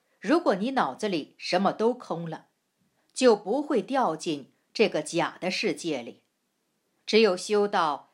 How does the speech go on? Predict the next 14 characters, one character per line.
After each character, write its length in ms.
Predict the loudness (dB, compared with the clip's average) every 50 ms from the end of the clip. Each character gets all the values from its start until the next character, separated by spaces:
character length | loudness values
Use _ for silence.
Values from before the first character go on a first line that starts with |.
| _ _ _
一 200 | 0 2 2 2
定 220 | 2 0 -4 -4 -6
层 340 | -6 -4 -2 -2 0 -2
次 180 | -4 -4 -6 -4
的 140 | -4 -6 -6
人， 320 | -6 -6 -6 -6 -8 -12 -16 _ _ _ _
才 220 | _ -2 0 0 2
能 320 | 2 2 0 0 0 -2
进 260 | -4 -4 -4 -4 -4
入 300 | -4 -4 -6 -6 -6 -10 _ _ _ _
这 240 | 2 4 4 4 4
个 140 | 0 -4 -8
境 320 | -6 -4 -4 -4 -4 -6
界。 320 | -12 -10 -10 -10 -10 -10